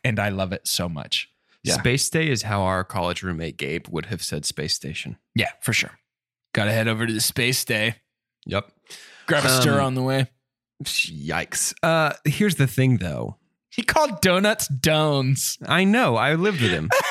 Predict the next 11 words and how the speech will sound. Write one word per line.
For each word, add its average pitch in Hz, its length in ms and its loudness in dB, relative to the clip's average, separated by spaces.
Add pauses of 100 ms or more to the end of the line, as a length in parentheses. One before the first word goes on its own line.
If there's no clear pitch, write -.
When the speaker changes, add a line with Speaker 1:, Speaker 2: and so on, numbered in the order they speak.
(720)
Speaker 3:
It 143 40 2
was 139 140 2
awful. 165 420 0 (300)
Speaker 1:
<laughs> - 180 4
Speaker 3:
Um, 127 800 2 (560)
here's 180 180 6
the 147 80 4
thing, 175 300 4
though, 92 260 0
is 110 300 0
that 101 380 0